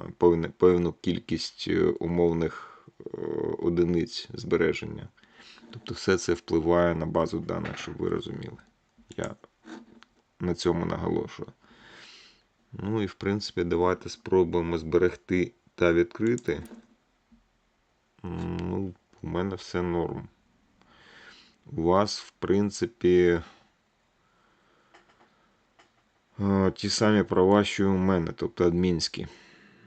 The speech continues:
Мені складно зараз сказати, потрібно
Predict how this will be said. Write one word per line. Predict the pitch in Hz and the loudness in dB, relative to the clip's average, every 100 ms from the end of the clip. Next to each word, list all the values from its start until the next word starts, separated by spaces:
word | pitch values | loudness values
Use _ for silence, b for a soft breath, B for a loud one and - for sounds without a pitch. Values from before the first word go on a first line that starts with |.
| B B - - - - - - - - - | B B -20 -20 -20 -20 -20 -18 -16 -16 -10
Мені | 90 90 90 90 | -6 -4 -2 -4
складно | - 95 87 85 | 0 4 4 4
зараз | 85 87 85 | 2 2 2
сказати, | - 95 85 104 107 - 95 90 | -2 -2 2 2 2 2 4 4
потрібно | 87 - - - - 90 95 87 90 90 80 | 2 -6 -8 -4 -2 0 0 0 -2 -2 -4